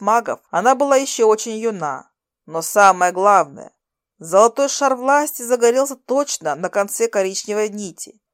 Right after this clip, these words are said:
"Будущая королева", подумала Нави. И взглянула на короля. Тот задумчиво смотрел на дочь. И, похоже, такое пристальное внимание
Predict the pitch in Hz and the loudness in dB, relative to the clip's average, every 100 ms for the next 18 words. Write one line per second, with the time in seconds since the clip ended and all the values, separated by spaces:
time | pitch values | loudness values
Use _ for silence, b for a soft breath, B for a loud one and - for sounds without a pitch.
0 | _ _ _ 151 160 180 185 - 208 202 | _ _ _ -12 -8 -6 -6 -4 -4 0
1 | 214 226 247 185 151 147 - 160 160 160 | 0 2 0 -2 -4 -6 -8 -8 -6 -4
2 | 156 165 165 151 139 - _ _ _ _ | -2 -2 -2 -6 -8 -18 _ _ _ _
3 | _ _ - 196 269 311 320 320 302 254 | _ _ -10 -6 -6 -6 -6 -6 -2 -2
4 | 262 262 277 285 285 240 180 156 151 _ | -2 -2 -2 0 2 2 0 -2 -8 _
5 | _ _ _ - 175 180 170 175 156 190 | _ _ _ -2 2 2 0 -4 -2 -4
6 | 226 - 214 208 214 220 226 240 233 247 | -4 -8 -8 -6 -4 -2 -2 -2 0 0
7 | 185 - - _ _ _ _ - 190 202 | 0 -4 -18 _ _ _ _ -14 -8 -4
8 | 247 311 330 302 285 277 - 311 285 285 | -4 -2 -2 -2 -4 -6 -2 4 4 2
9 | 285 - 254 233 220 214 220 277 254 175 | -8 -8 -4 -4 -2 -4 0 -2 -2 -6
10 | 156 | -10